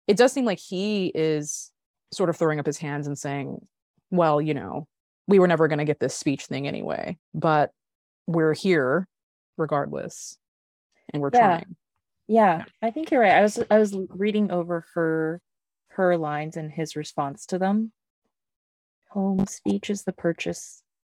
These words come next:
Speaker 2: the living purchase of our nights and days. A traveler is a voice in its own lifetime."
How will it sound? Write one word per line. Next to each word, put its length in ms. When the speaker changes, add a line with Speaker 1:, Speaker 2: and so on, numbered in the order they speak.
Speaker 2:
the 80
living 320
purchase 400
of 100
our 120
nights 300
and 120
days. 440
A 60
traveler 540
is 180
a 40
voice 360
in 60
its 180
own 200
lifetime." 600